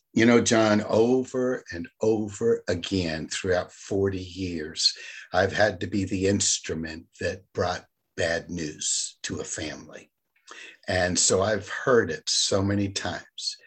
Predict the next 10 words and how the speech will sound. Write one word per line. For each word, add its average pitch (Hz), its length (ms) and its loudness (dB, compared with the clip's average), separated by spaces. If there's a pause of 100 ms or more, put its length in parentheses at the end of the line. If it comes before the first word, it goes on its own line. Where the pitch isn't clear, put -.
(420)
"No, 92 680 4 (760)
no." 110 760 4 (760)
And 92 520 0 (360)
even 113 400 6
though 117 400 10
they 92 320 2
know 92 320 0
who 131 280 2
I 147 120 4
am 92 480 -2